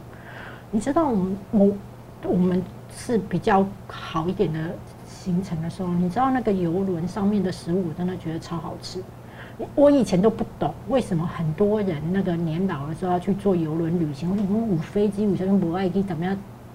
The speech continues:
坐飞机？那边坐什么邮轮？”我后来这一趟，我们，我们是坐河轮，沿着那个尼罗河去看古迹嘛。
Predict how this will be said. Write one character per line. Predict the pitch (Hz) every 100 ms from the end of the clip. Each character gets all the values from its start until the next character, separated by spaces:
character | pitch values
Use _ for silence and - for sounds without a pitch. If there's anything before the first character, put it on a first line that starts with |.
| -
坐 | 220 180
飞 | 175 180 180
机？ | 180
那 | 180 190
边 | 196 196
坐 | - 151
什 | 147
么 | 196
邮 | 175 156
轮？” | 175 180 - - - - -
我 | 208
后 | 320 247
来 | 190 - - -
这 | 277
一 | 247
趟， | - 254 214
我 | 185
们， | 175 190 -
我 | -
们 | 190
是 | 202 233
坐 | - 233
河 | - 175 196
轮， | 202 170
沿 | 175 170 196
着 | 190 180
那 | 190
个 | 185 175
尼 | 175 170
罗 | 175 170 190
河 | 170 - 175
去 | - 214
看 | - 202
古 | 165 156 151
迹 | - 160 156
嘛。 | 156